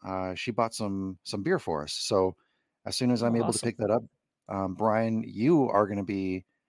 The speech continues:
Speaker 1: getting some beer as a result of that, and we'll be able to highlight that brewery and those beers on a future show.
Speaker 2: Awesome. I appreciate that.
Speaker 1: Yeah. Big shout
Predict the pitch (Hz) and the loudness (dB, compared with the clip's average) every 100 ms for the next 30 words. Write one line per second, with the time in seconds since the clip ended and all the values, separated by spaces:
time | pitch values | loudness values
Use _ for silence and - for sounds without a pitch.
0 | _ _ - 95 95 - 104 92 101 95 | _ _ -6 -4 -2 -2 -2 -2 0 0
1 | 95 90 92 90 92 82 85 90 123 - | 0 0 -4 -6 -8 -10 -6 -4 -4 -6
2 | 87 87 85 - _ 107 98 104 101 - | -6 -6 -8 -14 _ -6 0 2 2 0
3 | 92 - 110 107 107 - _ - 110 98 | -4 -2 2 4 2 0 _ 0 0 0
4 | 104 117 123 135 135 110 104 101 95 107 | 2 4 4 4 2 2 0 -2 0 0
5 | 98 - 107 123 127 - 98 104 104 - | 0 -2 -2 0 -2 -4 -2 0 -2 -4
6 | 123 120 196 160 _ _ _ _ - - | -6 -4 -4 -4 _ _ _ _ -20 -8
7 | - 208 131 123 214 - 127 - 127 - | -6 -6 -8 -4 -2 -2 -4 -6 -10 -12
8 | _ _ _ _ _ _ _ - 95 - | _ _ _ _ _ _ _ -12 -12 -12
9 | - _ _ _ _ _ _ _ _ _ | -18 _ _ _ _ _ _ _ _ _
10 | _ _ _ _ _ _ _ _ _ _ | _ _ _ _ _ _ _ _ _ _
11 | _ _ 135 143 - - 123 127 | _ _ 2 2 0 2 4 4